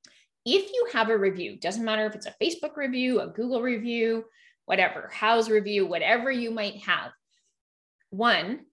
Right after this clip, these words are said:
I want you to make sure that you respond, click reply to that customer within twenty-four hours. When they leave a review on Google, that's the equivalent of a customer, never mind just a supporter.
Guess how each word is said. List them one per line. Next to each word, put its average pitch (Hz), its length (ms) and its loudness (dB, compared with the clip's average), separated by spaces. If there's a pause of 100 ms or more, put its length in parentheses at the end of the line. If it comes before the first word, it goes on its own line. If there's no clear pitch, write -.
(160)
I 202 140 -8
want 196 280 -6
you 247 100 -4
to 254 60 0
make 214 200 -2
sure 180 260 -6
that 190 180 -8
you 196 240 -6
respond, 190 1300 -4 (260)
click - 240 -8
reply 262 800 2 (460)
to 254 320 -2
that 220 300 0
customer - 600 -12 (420)
within 196 460 0
twenty-four 214 1200 -2
hours. - 560 -10
When 175 100 -10
they 208 120 -4
leave 320 200 -2
a 370 80 -2
review 254 360 -2
on 233 160 -2
Google, 190 520 -2 (160)
that's 180 300 0
the 220 80 0
equivalent 185 480 -6
of 175 100 -8
a - 60 -10
customer, - 680 -12
never 175 220 -8
mind 185 240 -6
just - 220 -12
a 170 40 -10
supporter. - 600 -14